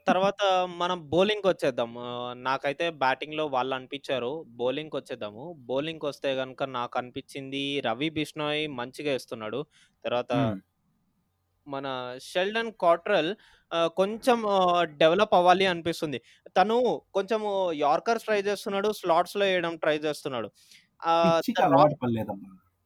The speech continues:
Speaker 1: యా.
Speaker 2: మ్మ్.
Speaker 1: ఆ స్లాట్‌లో వేయడం అనేది రాంగ్.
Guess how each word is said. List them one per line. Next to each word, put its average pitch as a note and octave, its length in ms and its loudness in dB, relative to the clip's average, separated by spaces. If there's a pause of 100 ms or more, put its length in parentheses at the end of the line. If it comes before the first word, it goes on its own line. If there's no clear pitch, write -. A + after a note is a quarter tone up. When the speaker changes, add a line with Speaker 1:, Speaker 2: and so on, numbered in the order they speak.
(120)
Speaker 1:
యా. D#3 160 4
Speaker 2:
మ్మ్. C3 260 2 (540)
Speaker 1:
ఆ D#3+ 100 2
స్లాట్‌లో G3+ 640 2
వేయడం G#3 400 2
అనేది F#3+ 320 -2
రాంగ్. D3 420 0